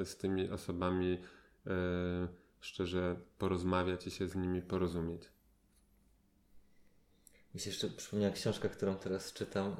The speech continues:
Speaker 2: e, Lato, Lato, gdy mama miała zielone oczy. Gdy mama miała zielone oczy. E, nie pamiętam autorki. E, autorka jest zagraniczna i to od początku jest o śmierci ta książka. Tam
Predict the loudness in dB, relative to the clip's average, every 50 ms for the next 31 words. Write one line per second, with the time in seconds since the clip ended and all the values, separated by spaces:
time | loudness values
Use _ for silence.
0 | -2 0 2 4 4 4 2 2 0 0 2 2 2 0 0 4 6 6 6 6
1 | 6 4 4 4 4 4 6 6 6 6 6 6 6 6 6 6 4 4 4 4
2 | 4 2 2 0 0 0 -2 -2 -2 -2 -4 -8 -12 -14 -14 -10 -6 -6 -4 -2
3 | 0 0 0 -2 0 2 4 4 6 6 6 6 6 6 6 6 6 4 4 4
4 | 4 4 2 4 2 2 0 0 2 2 2 2 2 0 -6 -14 -18 -18 -18 -20
5 | -20 -20 -20 -20 -10 -4 0 2 4 6 6 6 6 6 6 6 6 6 4 4
6 | 6 6 6 6 6 6 6 4 4 2 2 2 2 2 4 2 2 2 2 2
7 | 2 0 0 0 0 0 0 0 -4 -8 -14 -20 -20 -20 -20 -20 -20 _ -20 -20
8 | -20 -20 -2 0 2 2 2 0 -2 -6 -6 -8 -10 -10 -10 -10 -10 -12 -14 -14
9 | -16 -18 -18 -14 -8 -4 -2 0 2 2 2 6 6 6 8 8 8 8 8 8
10 | 8 8 8 8 8 8 8 6 6 6 6 6 6 6 6 8 8 10 10 10
11 | 10 10 8 8 8 8 8 8 8 8 4 4 4 4 4 4 2 0 0 0
12 | 0 0 2 4 4 4 4 4 2 4 2 2 0